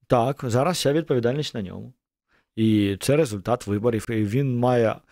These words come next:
кредит довіри, і він має його реалізовувати не, не на що, не просто так, а на реформи.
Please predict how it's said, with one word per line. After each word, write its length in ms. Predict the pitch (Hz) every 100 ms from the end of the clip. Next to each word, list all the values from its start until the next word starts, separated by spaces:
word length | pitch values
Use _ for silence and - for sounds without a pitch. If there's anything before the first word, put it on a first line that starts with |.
| _ _ _ _ _ -
кредит 340 | 127 123 123
довіри, 380 | 117 120 214 160
і 240 | - 131
він 180 | 123 165
має 300 | 143 151 131
його 220 | 113 135
реалізовувати 640 | 127 117 113 156 143 120 113
не, 220 | 131 127 120 _ _ - - -
не 100 | 123
на 80 | 120
що, 200 | 110 196
не 200 | 156 131
просто 560 | 139 139 127 202 - 123
так, 260 | 120 101 -
а 140 | 156
на 100 | 196
реформи. 400 | 175 - 131 123